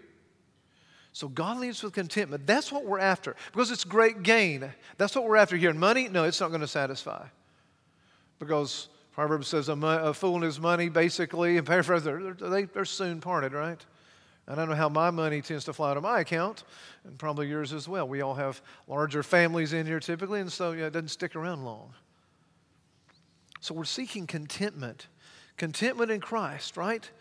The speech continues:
Burroughs, Burroughs goes on to contain, "Christian contentment is a sweet, inward, quiet, gracious frame of spirit." This is how it affects us, he says.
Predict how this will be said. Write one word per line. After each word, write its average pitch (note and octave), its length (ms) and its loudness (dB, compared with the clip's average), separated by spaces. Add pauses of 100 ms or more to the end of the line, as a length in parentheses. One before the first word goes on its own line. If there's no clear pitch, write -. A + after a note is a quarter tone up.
(560)
Burroughs, F#3+ 500 6 (300)
Burroughs G3 240 4
goes F3 180 2
on F3+ 120 2
to E3+ 40 -6
contain, E3+ 560 -2
"Christian A3 320 0
contentment F#3 360 0
is - 40 -6
a D#3+ 80 -2
sweet, C4 460 0
inward, A#3+ 420 0
quiet, A3+ 340 2
gracious G#3+ 360 4
frame A3 240 2
of F#3 100 0
spirit." E3+ 220 4
This F3+ 100 -2
is D#3 80 -6
how F3 180 6
it D#3 40 2
affects E3 400 4
us, C3 120 -4
he B2+ 100 -10
says. A2+ 380 -8